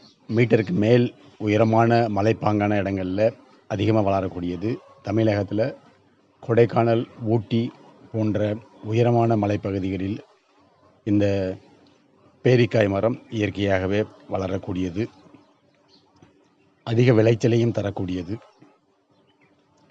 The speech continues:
நண்பர்களே, உலகம் முழுசும் பேரிக்காயில மூவாயிரம் வகைகளுக்கு மேல பேரிக்காய் வகைகள் இருக்கு. தமிழகத்துல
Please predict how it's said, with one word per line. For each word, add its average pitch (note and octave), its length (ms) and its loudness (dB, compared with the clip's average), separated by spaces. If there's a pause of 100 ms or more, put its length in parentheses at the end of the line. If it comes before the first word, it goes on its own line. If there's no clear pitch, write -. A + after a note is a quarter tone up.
(760)
நண்பர்களே, A2+ 480 2 (440)
உலகம் B2+ 360 6
முழுசும் A#2 360 2 (920)
பேரிக்காயில C3 640 4 (1600)
மூவாயிரம் B2+ 680 6 (540)
வகைகளுக்கு A2+ 540 2
மேல G#2+ 320 2 (140)
பேரிக்காய் G#2 460 0
வகைகள் F#2 360 -4
இருக்கு. A2+ 300 -6 (720)
தமிழகத்துல A2+ 540 4